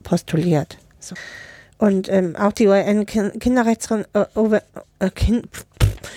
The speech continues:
Kinderrechtskonvention, also U N K R K, dass bei allen Maßnahmen, die Kinder betreffen,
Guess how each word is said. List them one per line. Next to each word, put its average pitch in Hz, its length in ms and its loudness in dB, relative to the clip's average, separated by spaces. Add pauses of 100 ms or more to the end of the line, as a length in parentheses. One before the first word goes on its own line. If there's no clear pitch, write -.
(180)
Kinderrechtskonvention, 202 1500 2
also 180 540 2
U 196 80 0
N 190 720 -2 (340)
K 180 320 2
R 180 220 0
K, 247 500 0 (600)
dass 202 180 2
bei 202 100 0
allen 220 320 2
Maßnahmen, 226 680 0
die 196 120 -4
Kinder 214 380 0
betreffen, 226 760 -2